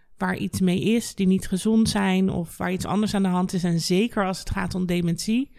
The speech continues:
is het toch ook wel heel confronterend om te maken te hebben met je geliefde en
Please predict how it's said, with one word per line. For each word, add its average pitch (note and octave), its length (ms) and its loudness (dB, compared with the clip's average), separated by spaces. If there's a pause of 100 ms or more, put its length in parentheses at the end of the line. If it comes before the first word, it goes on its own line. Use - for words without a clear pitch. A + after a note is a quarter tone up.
(680)
is C4 100 -4
het - 100 -6
toch A#3+ 140 -2
ook G#3 140 -2
wel G3+ 80 2
heel F#3 180 2
confronterend F3 880 0
om E3+ 360 -2 (320)
te - 120 -4
maken F3 380 0
te F3+ 80 -8
hebben F3 320 0
met E3+ 200 -2
je F3+ 100 0
geliefde E3+ 640 0 (540)
en F3 320 0